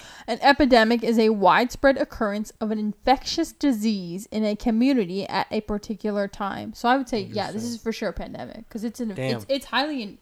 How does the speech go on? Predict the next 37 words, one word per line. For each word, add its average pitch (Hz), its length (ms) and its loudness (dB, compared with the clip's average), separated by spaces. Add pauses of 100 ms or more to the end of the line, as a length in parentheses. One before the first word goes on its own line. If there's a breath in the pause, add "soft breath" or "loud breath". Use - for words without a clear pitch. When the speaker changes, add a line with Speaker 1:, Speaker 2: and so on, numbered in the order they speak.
Speaker 1:
contagious, 214 480 -12
right? 202 240 -12
Or 196 140 -12
infectious? 202 540 -16 (220)
Speaker 2:
Yeah, 120 360 -4
basically. 107 480 -12
Speaker 1:
Well, 233 160 -2
I 240 80 -2
don't 233 120 -6
know. 196 100 -8
We 190 120 -12
think 220 220 -12
it 190 80 -10
is, 185 160 -14
but 180 120 -16
I 180 60 -14
guess 180 220 -18
we, 180 220 -20 (340)
it - 100 -20
turns 190 240 -16
out, - 200 -16
don't - 140 -20
know 71 240 -18
shit - 240 -20
about - 220 -20
it, - 140 -20
so. - 240 -20 (320 soft breath)
Speaker 2:
The 147 80 -4
craziest 185 560 2
part 143 340 2
Speaker 1:
<sighs> - 20 -16
Speaker 2:
about 165 300 0
all 175 160 2
this 196 240 -2
is 131 200 -8
that 139 220 -2
literally 135 840 -2